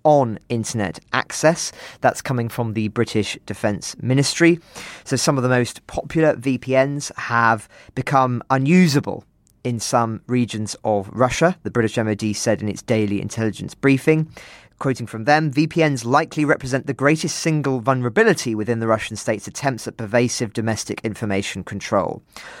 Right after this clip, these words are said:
As well as increased technical disruption, the Russian state has also launched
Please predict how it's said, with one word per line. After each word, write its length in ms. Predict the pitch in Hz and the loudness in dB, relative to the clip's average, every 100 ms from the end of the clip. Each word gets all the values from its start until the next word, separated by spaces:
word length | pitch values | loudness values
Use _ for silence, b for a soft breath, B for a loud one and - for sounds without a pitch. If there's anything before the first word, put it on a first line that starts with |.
| B | B
As 160 | - 104 | -8 2
well 140 | 143 | 2
as 100 | 143 | 2
increased 380 | 127 - 131 - | 0 -2 -4 -4
technical 440 | - 196 190 147 | -4 0 0 -2
disruption, 640 | 123 113 - 120 - - 92 | -4 -4 -2 -2 -2 -8 -8
the 60 | 95 | 0
Russian 280 | 127 - | 0 0
state 340 | 127 - 123 117 | -6 -2 -2 -2
has 140 | 110 | -6
also 360 | - 185 160 131 | 2 2 4 2
launched 460 | 113 101 - - | 0 -2 -8 -18